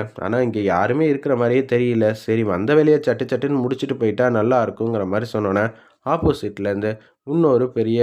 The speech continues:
ஒரு நாலஞ்சு பேர் கிட்ட வந்து வராங்க. அவங்களும் வந்துடுறாங்க.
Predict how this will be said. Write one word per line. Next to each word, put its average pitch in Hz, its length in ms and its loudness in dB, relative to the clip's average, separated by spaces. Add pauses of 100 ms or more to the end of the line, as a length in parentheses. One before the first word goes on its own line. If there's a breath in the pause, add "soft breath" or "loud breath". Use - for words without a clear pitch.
ஒரு 104 140 0
நாலஞ்சு 104 440 0
பேர் 110 260 0
கிட்ட 95 240 -6
வந்து 104 240 0
வராங்க. 101 360 2 (240)
அவங்களும் 107 440 0
வந்துடுறாங்க. 120 500 0